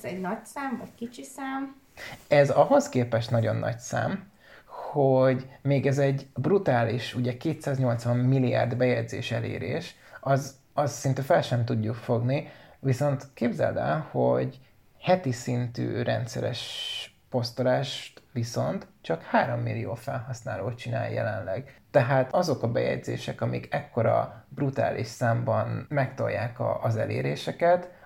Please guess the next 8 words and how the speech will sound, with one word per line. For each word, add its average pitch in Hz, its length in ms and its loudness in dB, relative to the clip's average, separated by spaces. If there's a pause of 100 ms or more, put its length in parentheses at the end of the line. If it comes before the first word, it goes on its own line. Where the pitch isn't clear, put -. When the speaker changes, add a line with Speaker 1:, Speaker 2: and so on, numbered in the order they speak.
Speaker 2:
azokat 156 400 2
nagyon 113 320 2
kevés 110 720 -4
ember 120 580 2
vagy 117 280 0 (300)
gyártó 117 500 0
csapat 117 440 -2
csinál. - 420 -8